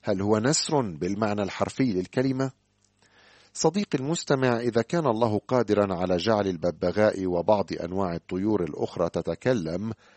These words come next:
فمن المؤكد أنه لن يواجه أي صعوبة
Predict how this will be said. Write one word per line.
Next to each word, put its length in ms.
فمن 320
المؤكد 600
أنه 320
لن 140
يواجه 800
أي 240
صعوبة 640